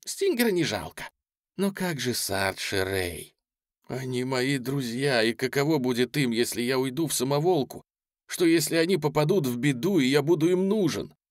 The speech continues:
Я выберусь отсюда, расскажу им, что произошло,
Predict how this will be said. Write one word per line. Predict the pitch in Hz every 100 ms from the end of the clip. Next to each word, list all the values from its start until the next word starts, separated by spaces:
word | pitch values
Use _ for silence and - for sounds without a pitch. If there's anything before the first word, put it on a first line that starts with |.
| _ _
Я | - 110
выберусь | 120 120 160 117 113 -
отсюда, | 110 - - 80 - -
расскажу | - 135 151 - 160 143 202
им, | 127
что | 113 143
произошло, | 147 131 135 117 143 - 220 160